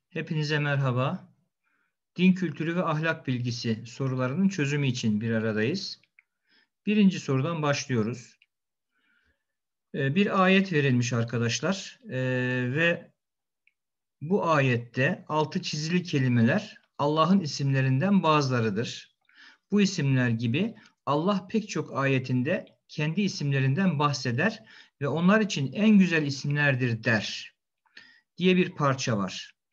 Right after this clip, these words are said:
Bu parçada bahsedilen hususu anlatan kavram aşağıdakilerden hangisidir deniyor.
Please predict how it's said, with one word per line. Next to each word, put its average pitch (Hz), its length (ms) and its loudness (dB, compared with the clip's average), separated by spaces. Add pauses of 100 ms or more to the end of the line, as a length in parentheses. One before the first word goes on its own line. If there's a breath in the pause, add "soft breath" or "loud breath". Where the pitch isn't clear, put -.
(280 soft breath)
Bu 240 140 -6
parçada 131 560 0
bahsedilen 135 540 0
hususu 131 580 -2
anlatan 120 520 -4
kavram 165 460 -2
aşağıdakilerden 135 760 -2
hangisidir 117 680 -2
deniyor. 95 360 -2